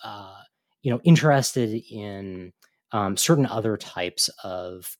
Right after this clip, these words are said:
digital assets that they perhaps want to issue or sell. And they're really struggling with understanding how regulators are going to interpret those, those laws. Um, you know, I think personally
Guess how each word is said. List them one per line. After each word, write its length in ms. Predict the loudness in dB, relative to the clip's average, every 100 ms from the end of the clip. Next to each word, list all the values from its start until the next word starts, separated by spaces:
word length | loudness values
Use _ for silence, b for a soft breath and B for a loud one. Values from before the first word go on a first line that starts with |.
| -4
digital 340 | -2 0 0
assets 640 | 2 0 0 -2 -4 -6
that 180 | -6 -8
they 260 | -10 -12 -14
perhaps 360 | -12 -10 -8 -8
want 200 | -10 -14
to 240 | -16 -4
issue 520 | -2 0 0 0 -2 -6
or 80 | -6
sell. 640 | -2 0 0 0 -2 -4 b b b _ 2
And 220 | 4 6
they're 160 | 6
really 300 | 8 4 2
struggling 580 | 0 -4 -8 -10 -12 -12
with 140 | -16 -18 -18
understanding 800 | -14 -12 -12 -14 -16 -18 -20 -18
how 320 | -12 -8 -8
regulators 800 | -8 -12 -14 -16 -16 -12 -10 -10
are 40 | -12
going 280 | -14 -14 -14
to 140 | -16
interpret 520 | -18 -18 -18 -16 -16 _ _
those, 280 | -14 -14 -18 _
those 220 | -14 -10
laws. 460 | -6 -4 -4 -10 -14 B B B B B 4
Um, 300 | 4 4 b b _
you 100 | 8
know, 140 | 8 6
I 100 | 4
think 200 | 4 4 _
personally 920 | -6 -4 -2 -2 -2 -4 -8 -12 -16